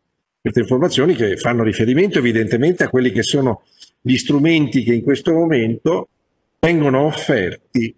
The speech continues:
per far fronte finalmente alla, all'epidemia, alla pandemia di cui stiamo soffrendo, e quindi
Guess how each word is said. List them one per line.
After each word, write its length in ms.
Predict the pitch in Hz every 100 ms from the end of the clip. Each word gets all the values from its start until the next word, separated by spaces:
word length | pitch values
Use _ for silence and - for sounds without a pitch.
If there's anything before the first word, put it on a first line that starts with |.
| _
per 520 | - 127 113 117 107 98
far 260 | - 135
fronte 480 | 117 - 202 147 -
finalmente 1120 | 98 117 110 107 113 123 110 98 - 92 85 -
alla, 560 | 92 90 85 85 82 - _ _ _ _ _ _ _ _ -
all'epidemia, 600 | 113 120 120 117 196 175
alla 140 | 104
pandemia 800 | - 113 110 135 151 120 107 113 -
di 200 | 131 123
cui 140 | 120
stiamo 320 | - 135 104
soffrendo, 640 | 107 208 - 107 85 131
e 100 | 175
quindi 360 | - 160 180 131